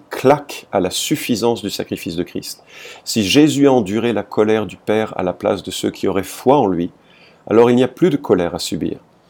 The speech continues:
La seule chose que nous puissions faire, c'est de nous confier en lui et de nous appuyer sur son œuvre, de manifester une confiance fondamentale dans ce que lui a fait pour nous, et non pas dans ce que nous pourrions obtenir ou que d'autres pourraient obtenir pour nous. Ce serait justement,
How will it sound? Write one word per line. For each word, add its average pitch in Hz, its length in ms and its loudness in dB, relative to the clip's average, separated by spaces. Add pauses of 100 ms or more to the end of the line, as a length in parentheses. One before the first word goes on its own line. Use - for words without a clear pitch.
(120)
La 95 100 -4
seule - 200 -2
chose - 240 -2
que - 100 -4
nous 104 120 0
puissions - 400 -8
faire, 120 260 0
c'est - 160 -4
de 95 60 -4
nous 98 140 -4
confier 151 420 -2
en 127 100 0
lui 131 260 0 (720)
et 110 260 2 (180)
de 101 80 0
nous 104 160 4
appuyer 117 240 0
sur 110 200 -4
son 110 260 2
œuvre, 120 240 0
de 92 80 -2
manifester 107 480 0
une 117 120 2
confiance 120 380 -4
fondamentale 139 680 0
dans 131 100 2
ce - 120 -10
que 131 100 0
lui 120 280 2
a 156 80 4
fait - 160 -2
pour 95 220 -2
nous, 92 140 -2 (400)
et 104 80 4
non 104 100 4
pas 107 160 4
dans 104 140 0
ce - 100 -8
que - 80 -2
nous 113 160 4
pourrions 110 540 0
obtenir 123 460 0
ou 120 60 0
que - 140 -2
d'autres 117 460 2
pourraient 101 220 0
obtenir 95 540 -2
pour 87 160 -6
nous. 101 220 2 (340)
Ce - 340 -6
serait - 420 2
justement, 107 520 0